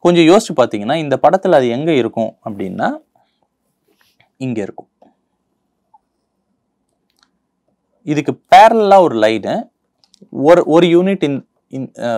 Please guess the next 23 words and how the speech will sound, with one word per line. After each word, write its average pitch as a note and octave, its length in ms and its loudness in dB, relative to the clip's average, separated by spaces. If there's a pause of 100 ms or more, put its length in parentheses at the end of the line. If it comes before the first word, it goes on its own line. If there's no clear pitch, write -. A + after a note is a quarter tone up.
(140)
பாசிட்டிவ் C#3 420 0
சைடுல, A#2 360 -4
ரைட் C#3 280 -2
சைடுல A#2 260 -6
மூவ் A#2 200 -8
ஆயிருந்ததுன்னா, G2 540 -8 (480)
அந்த E3+ 260 0
லைனுடைய D#3+ 500 0
ஈக்குவேஷன் B2+ 480 -8
வந்து C#3 140 -8
W C#3+ 280 -2
transpose A#2 520 -10
X - 260 -12
equal A2+ 300 -10
to B2 160 -8
one-ஆ G2+ 300 -6
இருக்கும். - 260 -12 (1040)
இன்னும் G3+ 280 2
பேரலா F3 440 6
ஒரு D3+ 180 2
யூனிட் C#3+ 280 -4
மூவ் C3+ 180 -6
பண்ணீங்க A2 320 -6